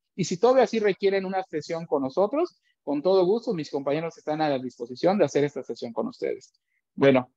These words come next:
sin más por el momento, yo me despido. Soy Oscar González, soy, eh, asesor comercial en la parte de ventas en Mérida, Yucatán. Y, pues, aquí mi compañera Dani nos dejará el vínculo para hacer la conexión.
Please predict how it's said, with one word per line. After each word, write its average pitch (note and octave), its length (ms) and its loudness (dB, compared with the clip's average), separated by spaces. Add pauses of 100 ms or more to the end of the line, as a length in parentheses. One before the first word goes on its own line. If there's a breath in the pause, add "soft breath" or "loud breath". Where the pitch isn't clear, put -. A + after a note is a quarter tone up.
(240)
sin D#3+ 180 4
más G#3 200 4
por G3+ 140 4
el F3+ 100 6
momento, A#3+ 520 2 (160)
yo C#3+ 200 0
me F#3+ 140 0
despido. A3 560 0
Soy D#3 280 -4
Oscar D#3+ 340 0
González, F3+ 760 0 (140)
soy, E3+ 400 0
eh, A#2+ 320 -2
asesor C3 380 -4
comercial C#3+ 580 -2
en B2+ 100 -10
la B2 120 -6
parte C#3 240 -4
de B2+ 100 -2
ventas C3+ 460 -4
en B2 140 -8
Mérida, C3+ 220 0
Yucatán. B2 400 -2 (680)
Y, A#3 320 4
pues, - 500 0
aquí C3 200 0
mi D#3+ 80 0
compañera D3 340 6
Dani D3+ 240 4
nos B2+ 120 2
dejará C3 460 2 (140)
el A#2 160 -2
vínculo E3 420 0
para B2+ 160 2
hacer C#3 160 -2
la C3+ 80 2
conexión. D#3 480 -4